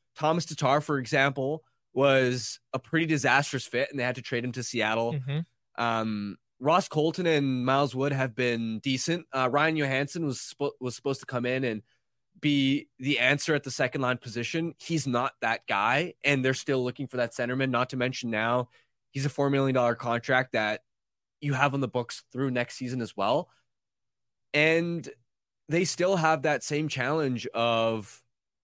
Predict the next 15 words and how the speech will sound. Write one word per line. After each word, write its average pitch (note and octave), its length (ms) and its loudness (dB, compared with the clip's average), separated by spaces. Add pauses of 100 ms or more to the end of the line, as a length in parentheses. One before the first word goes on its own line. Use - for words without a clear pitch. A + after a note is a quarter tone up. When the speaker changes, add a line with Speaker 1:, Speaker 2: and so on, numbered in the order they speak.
(100)
Speaker 1:
"Well, B2+ 120 -4
damn, D#3 440 2
we C3 100 0
have D3 580 2 (840)
some D#3+ 160 -6
of D3 40 0
the C3+ 60 0
best D3+ 280 2
stars D3 340 2
in C#3 80 -4
the B2+ 80 0
N B2+ 80 0
H A#2 200 -2
L, D#3 180 2
but A2 200 -4